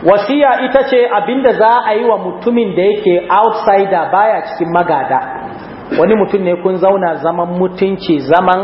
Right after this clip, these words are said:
amana, watakila wani direban ka ne wanda yake kula maka da dukiyanka shine mai za ka aika a kai banki, kai kuɗin banki, a yi withdrawing, a sayo kaza, alhaji gashi kaza.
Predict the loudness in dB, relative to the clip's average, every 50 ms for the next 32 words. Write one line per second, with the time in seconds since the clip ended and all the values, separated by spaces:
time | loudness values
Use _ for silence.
0 | -2 -2 0 0 2 2 2 2 2 0 0 -2 -4 -4 -2 -2 -2 -2 -2 -4
1 | -6 -4 -4 -4 0 2 2 4 4 2 0 -2 -4 -2 -2 0 2 2 2 2
2 | 2 0 -2 -2 -2 -4 -4 -2 0 0 0 0 -2 -4 -8 -12 -12 -12 -12 -12
3 | -4 0 2 2 4 4 2 0 2 0 0 0 2 2 4 4 4 2 2 0
4 | -2 -2 -2 -4 -4 -6 -4 -4 -4 -4 -4 -4 -4 0 2 2 2 2 0 0
5 | 0 -2 -2 -2 -4 -4 -4 -2 0 0 0 0 0 0 -2 -2 -2 -4 -6 -8
6 | -10 -12 -14 -6 0 2 2 4 4 2 2 0 0 0 -2 -2 -2 0 0 2
7 | 2 2 2 0 -2 -2 -2 -2 -2 0 0 0 0 0 0 -4 -2 -2 -2 -2
8 | 2 2 2 2 2 2 2 0 2 2 0 0 0 0 0 0 0 0 -2 -2
9 | -2 0 2 2 2 2 2 2 0 -2 -2 0 2 2 4 2 2 0 -4 -6
10 | -2 -2 0 0 0 0 0 0 -2 0 2 0 0 0 -2 -4 -4 -6 -4 -4
11 | -2 -2 -2 -2 -2 -2 -2 0 2 2 2